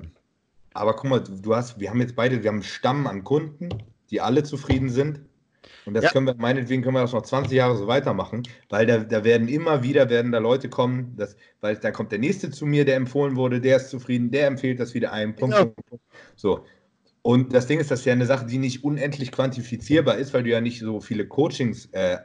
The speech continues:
Speaker 1: annehmen kannst.
Speaker 2: Nein. Das ist, das ist der Grund, wieso wir beide Wartelisten haben. Ja. Das, aber das,
Speaker 1: Echt?
Speaker 2: das ist auch die Quintessenz, die ich damit sagen wollte, ist, ohne jemanden runterzumachen, ohne
Speaker 1: Vielleicht
Speaker 2: jemanden
Speaker 1: mach ich,
Speaker 2: über
Speaker 1: vielleicht mache ich aus Coaching irgendwann einen Ausbildungsberuf.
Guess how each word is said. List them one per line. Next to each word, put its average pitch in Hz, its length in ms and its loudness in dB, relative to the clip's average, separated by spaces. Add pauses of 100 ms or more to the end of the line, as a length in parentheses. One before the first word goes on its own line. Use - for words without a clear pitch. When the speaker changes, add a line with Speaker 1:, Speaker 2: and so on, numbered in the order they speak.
Speaker 1:
annehmen 110 460 -2
kannst. 123 400 -6 (240)
Speaker 2:
Nein. 104 240 -4 (340)
Das 113 160 0
ist, 147 140 0
das 143 60 4
ist 123 40 0
der 135 80 0
Grund, 143 180 4
wieso 139 240 4
wir 147 60 -2
beide 143 240 6
Wartelisten 117 560 2
haben. 85 220 -4 (360)
Ja. 135 240 0 (960)
Das, 139 420 2
aber 131 160 6
das, 156 240 2 (140)
Speaker 1:
Echt? 92 200 -18 (380)
Speaker 2:
das 151 220 2
ist 160 120 -2
auch 139 80 2
die 120 140 -4
Quintessenz, 139 540 0
die 120 80 0
ich 110 100 -4
damit 113 240 2
sagen 120 280 6
wollte, 113 240 2
ist, 101 300 -4 (1080)
ohne 170 200 4
jemanden 156 300 4
runterzumachen, 113 800 0 (160)
ohne 147 160 4
Speaker 1:
Vielleicht - 20 6
Speaker 2:
jemanden 143 320 4
Speaker 1:
mach 127 80 0
ich, 127 60 0
Speaker 2:
über - 80 -6
Speaker 1:
vielleicht 117 220 -4
mache 120 120 -2
ich 117 80 0
aus - 160 -6
Coaching 139 320 -4
irgendwann 95 380 -2
einen 80 100 -8
Ausbildungsberuf. - 1200 -10